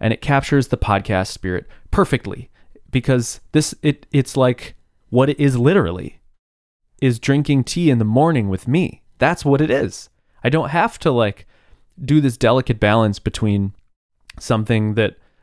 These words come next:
is like, "Oh, like, beautiful divine insights from Caleb,"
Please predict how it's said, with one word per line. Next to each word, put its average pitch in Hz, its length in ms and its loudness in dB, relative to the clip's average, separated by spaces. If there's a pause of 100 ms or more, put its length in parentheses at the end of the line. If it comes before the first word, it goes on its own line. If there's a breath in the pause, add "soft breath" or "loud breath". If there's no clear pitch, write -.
is 101 160 -8
like, 101 260 -4
"Oh, 123 100 0
like, 98 260 -4
beautiful 156 420 2
divine 123 360 2
insights 127 460 2
from 117 140 2
Caleb," 110 480 0